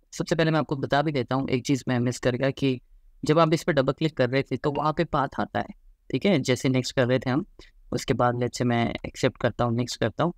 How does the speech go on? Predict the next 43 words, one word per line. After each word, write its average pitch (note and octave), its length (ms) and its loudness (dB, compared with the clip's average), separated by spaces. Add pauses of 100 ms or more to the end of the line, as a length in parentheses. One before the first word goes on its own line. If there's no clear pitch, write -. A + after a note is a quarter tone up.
अभी C3 180 0
इसको C3+ 220 0
as A#2+ 160 2
it B2+ 120 -4
is C#3+ 80 -2
छोड़ते C3 320 -2
हैं। D3+ 60 2
ये C#3 100 2
देखिए A2+ 320 -2 (520)
यहाँ D#3+ 180 2
पे G3 120 0
ना, A#3+ 160 0 (500)
ये D3+ 140 2
सी E3 340 -2
यूज़र, D3 380 2 (160)
आपका B2 260 2 (440)
यूज़र B2+ 260 2
नेम C3+ 220 4
जो B2 140 2
भी C3 80 -4
होगा B2+ 200 2
ऐप A#2 220 0
डेटा A2+ 280 -4
में, G#2 120 -8 (100)
यहाँ C3+ 180 2
पे C#3 80 -2
Selenium C3 380 0
Basic B2 320 0
में A#2+ 60 0
ये B2 60 2
सारी A#2 280 0
फाइल्स A2+ 320 0
आपकी A2 220 -4
इंस्टॉल A2 380 0
होंगी, - 260 -12 (100)
ठीक B2 140 0
है। G3 40 4 (380)
ये C#3 60 -2
पाथ C3 220 4 (100)
यहाँ A#2+ 120 -4
पे D#3 140 -2
आता - 240 -4
है। - 60 -20